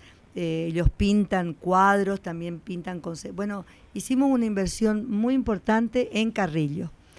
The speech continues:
Ahora hicimos en el Hospital Baliña. Acabamos de entregarle la semana pasada a la doctora Ramírez, que es la directora,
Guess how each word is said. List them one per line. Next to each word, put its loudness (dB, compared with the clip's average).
Ahora 8
hicimos 0
en 0
el 2
Hospital 2
Baliña. 2
Acabamos 4
de 2
entregarle 2
la 2
semana 0
pasada 4
a 4
la 4
doctora 2
Ramírez, 0
que -4
es 0
la 2
directora, 0